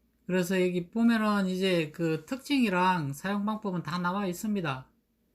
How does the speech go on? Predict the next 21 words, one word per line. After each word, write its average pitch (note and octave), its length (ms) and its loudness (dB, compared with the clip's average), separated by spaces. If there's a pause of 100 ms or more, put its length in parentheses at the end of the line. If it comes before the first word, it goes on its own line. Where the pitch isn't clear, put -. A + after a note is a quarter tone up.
(800)
어, D3 300 -2
이렇게 G3 400 0
또 F3+ 140 2
일 C4 200 2
등급이고요. G3+ 920 2 (680)
어, D#3+ 220 -2
퇴비도 B3 420 2
일 C4 160 4
등급, B3+ 380 2
이 G3 80 0
등급, G#3 280 0
삼 A3 240 -2
등급이 G#3+ 380 0
있어요. E3+ 500 -2 (800)
그래서 F3+ 220 -2
이제, F3+ 360 0 (280)
어, D#3+ 140 -2
일 A#3+ 200 0
등급이 A#3 460 4
가장 F3+ 580 0
좋고요. F3+ 640 -2